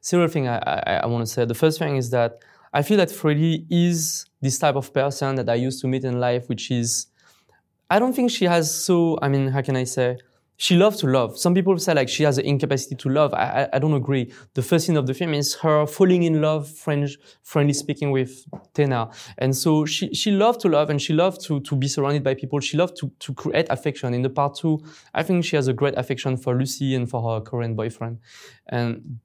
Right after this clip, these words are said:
and for her adoptive mom as well. But it's this kind of person who maybe put the relationship with others in a so absolute level that when they feel disappointed, when they feel that there's a sign that shows that maybe this relationship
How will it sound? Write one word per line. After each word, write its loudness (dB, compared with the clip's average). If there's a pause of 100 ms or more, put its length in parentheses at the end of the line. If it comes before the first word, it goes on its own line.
(200)
and -2
for 2
her 2
adoptive 0
mom 0
as -4
well. -6 (540)
But 4
it's 2
this 2
kind 0
of -4
person 0
who -2
maybe 2
put -2
the 2
relationship 2
with -2
others 2
in 0
a 0
so -2
absolute -4
level 2
that 0
when 0
they 0
feel 2 (360)
disappointed, 0
when 0
they 0
feel 0
that 0 (560)
there's 0
a -2
sign 2
that 2
shows 2
that 0
maybe 2
this -2
relationship -2